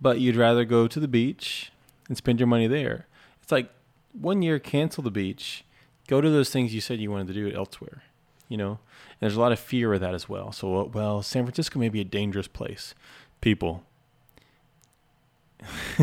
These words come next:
how do, how do I say this, like, nicely? Um,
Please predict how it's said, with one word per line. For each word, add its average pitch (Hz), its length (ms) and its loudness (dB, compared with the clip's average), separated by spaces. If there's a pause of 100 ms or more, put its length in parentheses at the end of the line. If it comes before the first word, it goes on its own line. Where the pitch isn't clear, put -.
(420)
how 104 180 -2
do, 87 60 -4 (440)
how 151 120 2
do 143 60 10
I 120 60 10
say 110 220 6
this, 98 260 2
like, 95 220 0
nicely? 98 520 -2 (640)
Um, 101 380 -2